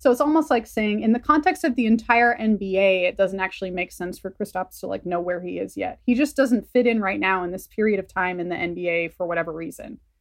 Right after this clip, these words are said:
whether it's, like, personality-wise or skills-wise or whatever it is. But it's approaching. This makes sense in the context of,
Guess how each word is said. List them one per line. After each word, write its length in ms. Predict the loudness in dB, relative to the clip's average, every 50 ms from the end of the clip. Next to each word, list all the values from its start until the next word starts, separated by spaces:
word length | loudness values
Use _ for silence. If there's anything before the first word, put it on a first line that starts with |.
| _ _ _ _
whether 220 | -2 -2 0 0 -2
it's, 160 | -4 -4 -4
like, 220 | -4 -4 -4 _
personality-wise 840 | -6 -6 -4 0 0 0 0 0 0 0 0 0 2 2 -2 -4 -4 -6
or 300 | -6 -4 -6 -6 -8 -10 _ _ _ _
skills-wise 500 | -20 -4 0 0 0 0 0 -4 -4 -4
or 60 | -6 -2
whatever 340 | 0 0 0 0 0 0
it 60 | -2 -2
is. 300 | -4 -4 -8 -12 -18 _ _ _ _ _ _ _ _ _ _ 2
But 200 | 2 2 4 2
it's 300 | 0 -2 -2 -4 -14 -20 _ _
approaching. 680 | -8 -2 0 2 2 2 0 -4 -8 -8 -8 -10 -12 -16 _ _ _
This 720 | -10 -8 -8 -8 -2 0 0 0 0 -6 -14 -16 -18 -18 _ _ -8
makes 480 | -4 0 0 2 2 2 2 0 0
sense 300 | 0 4 4 4 4 4
in 60 | 0
the 80 | -2 -2
context 440 | -2 0 0 0 0 -2 -4 -2 -4
of, 180 | -4 -4 -4